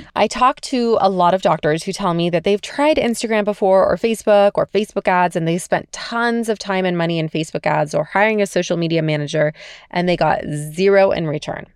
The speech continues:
No new patients, or if they did get new patients, they weren't really high quality patients for their practice.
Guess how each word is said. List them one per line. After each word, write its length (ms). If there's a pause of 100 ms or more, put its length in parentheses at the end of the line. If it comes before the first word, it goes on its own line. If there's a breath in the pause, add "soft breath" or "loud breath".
(100)
No 240
new 160
patients, 680
or 260
if 140
they 140
did 320
get 200
new 140
patients, 540
they 120
weren't 240
really 220
high 340
quality 360
patients 380
for 100
their 100
practice. 520